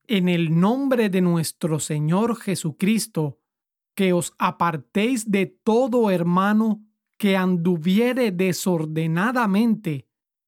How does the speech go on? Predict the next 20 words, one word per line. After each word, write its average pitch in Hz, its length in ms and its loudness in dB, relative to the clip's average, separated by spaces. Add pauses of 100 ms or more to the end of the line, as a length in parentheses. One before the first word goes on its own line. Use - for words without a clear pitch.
y 185 220 4
no 196 380 2
conforme 214 840 2
a 175 120 0
la 165 160 -2
doctrina 160 960 -2 (200)
que 185 140 0
recibió 165 720 0
de 190 140 0
nosotros, 156 760 -4 (560)
porque 170 500 0
vosotros 202 840 -2
mismos 196 720 2
sabéis 170 840 -2 (520)
cómo 262 420 2
debéis 190 600 0
seguir 196 680 0
nuestro 170 580 0
ejemplo, 160 640 -4 (580)
porque 165 580 -2